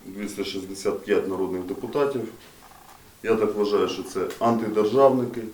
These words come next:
злочинні зміни до Конституції, котрі передбачають, перше, децентралізація. Що таке децентралізація? Звичайно, ми на Революції Гідності вимагали децентралізації влади,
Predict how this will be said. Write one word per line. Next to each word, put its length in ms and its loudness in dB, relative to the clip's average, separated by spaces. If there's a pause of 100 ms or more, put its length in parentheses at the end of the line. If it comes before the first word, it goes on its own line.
(880)
злочинні 600 0
зміни 340 0
до 120 -4
Конституції, 720 -4 (120)
котрі 240 -2
передбачають, 920 0 (1000)
перше, 420 2 (600)
децентралізація. 1080 0 (580)
Що 140 -10
таке 240 -2
децентралізація? 1080 -4
Звичайно, 360 0
ми 120 2
на 380 2
Революції 560 0
Гідності 340 -4
вимагали 540 0
децентралізації 1000 -2
влади, 360 2